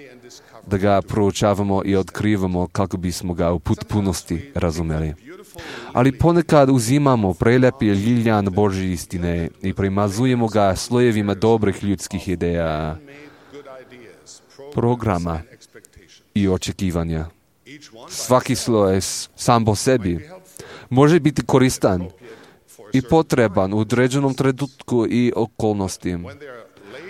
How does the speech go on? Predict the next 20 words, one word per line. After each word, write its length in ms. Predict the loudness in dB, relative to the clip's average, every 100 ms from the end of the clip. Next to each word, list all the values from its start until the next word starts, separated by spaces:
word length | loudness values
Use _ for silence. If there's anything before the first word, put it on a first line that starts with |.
| -20 -20 -6
ali 180 | -2 -2 0
kada 240 | 2 2
se 220 | 2 0 0
nanose 600 | 2 2 4 2 0 -2
jedan 500 | 0 2 4 2 -2
preko 320 | 0 -2 -2
drugog, 540 | -2 -2 0 -4 -6 -14 _ _ _ _ _ _ _ -20 -20 _ -20 -20 -20 -20 -18 -8
mogu 340 | -2 -2 -2
stvoriti 600 | -6 -4 -4 -4 -4 -6
planinu 680 | -6 -6 -2 0 0 0 -2
taloga 600 | -2 0 0 2 0 -2 -6 -20 -20 -20 _ -20 -20 -20 -20 -20 -4
koja 280 | 0 0 0 2
postaje 560 | 2 2 0 2 2
toliko 540 | 0 -2 2 2 2 -2
gust 460 | 0 0 0 -6 -6
i 120 | -6
težak 640 | 0 2 2 0 -2 -6 -20 -20 -20 -20 -20 -20 -20 -20 -16 -2
da 120 | 2
rizikujemo 1000 | 2 0 -4 0 4 4 4 2 0 -2 -10 _ _ _ _ _ _ -20 -20 _ -16
da 120 | -6